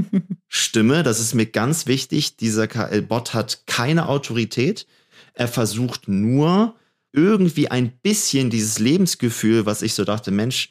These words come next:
Speaker 2: was die Jüngerinnen und Jünger vielleicht hatten mit Jesus, einfach mal auf eine wahrscheinlich auch sehr reduzierte Art und Weise erfahrbar zu machen, ähm, und einfach auch über seine spirituellen, ähm, Fragen vielleicht erstmal einfach wieder drüber nachzudenken, ein Gegenüber zu haben,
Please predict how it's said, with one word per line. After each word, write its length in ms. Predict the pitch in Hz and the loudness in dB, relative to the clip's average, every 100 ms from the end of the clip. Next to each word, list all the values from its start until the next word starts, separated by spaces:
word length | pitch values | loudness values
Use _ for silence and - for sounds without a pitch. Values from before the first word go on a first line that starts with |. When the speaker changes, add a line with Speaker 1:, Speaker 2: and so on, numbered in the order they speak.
| - | -4
Speaker 2:
was 160 | 107 | -2
die 100 | 110 | 0
Jüngerinnen 360 | 120 131 110 104 | 2 2 2 2
und 60 | |
Jünger 280 | 127 139 123 | 2 2 0
vielleicht 520 | 117 110 101 117 117 | 0 0 0 0 -2
hatten 320 | 117 120 147 131 | -4 -2 -2 -2
mit 140 | 120 | -2
Jesus, 460 | 113 117 123 - - | -2 0 0 -2 -4
einfach 340 | 123 131 117 | -2 -2 -2
mal 400 | 110 110 117 117 - - _ | 0 2 0 -2 -8 -20 _
auf 300 | - 107 - | -8 -8 -4
eine 640 | 107 123 143 139 131 135 131 _ _ | -2 0 2 2 2 0 -6 _ _
wahrscheinlich 640 | 95 - 95 113 107 - | -6 -4 0 0 0 0
auch 140 | 90 95 | -2 -4
sehr 360 | 90 101 113 | 0 0 2
reduzierte 580 | 107 98 87 - 120 120 | 2 2 0 0 0 0
Art 220 | 80 107 | -2 -2
und 140 | 101 90 | -2 -2
Weise 280 | 92 92 | -2 -2
erfahrbar 720 | 92 113 - 120 127 113 85 - | -2 -4 -4 -2 0 0 -2 -2
zu 160 | - | -2
machen, 420 | 85 95 113 135 143 - - - - - | 0 0 -2 -4 -4 -12 -20 -20 -20 -4
ähm, 160 | 110 | -2
und 180 | 110 110 | -2 -2
einfach 340 | 107 - 131 113 | -2 0 0 -2
auch 140 | 113 | -2
über 180 | 117 110 | 0 0
seine 260 | 101 110 117 | 2 0 0
spirituellen, 840 | - 113 117 120 110 107 131 151 - | -2 -4 -2 -2 -2 0 0 -2 -4
ähm, 320 | - 110 113 110 | -2 0 0 0
Fragen 400 | - 95 120 120 | -2 -2 -2 -2
vielleicht 440 | - 107 107 117 | -2 0 0 -2
erstmal 340 | 110 - 107 | -4 -2 -2
einfach 220 | 110 110 110 | -2 -4 -2
wieder 180 | 107 | -2
drüber 240 | 104 101 104 | -2 0 0
nachzudenken, 600 | 95 107 - 95 90 90 | 0 -2 -2 -2 0 0
ein 60 | |
Gegenüber 460 | 90 117 95 127 120 | 0 -2 0 0 0
zu 160 | - 101 | -2 0
haben, 320 | 101 101 | 2 2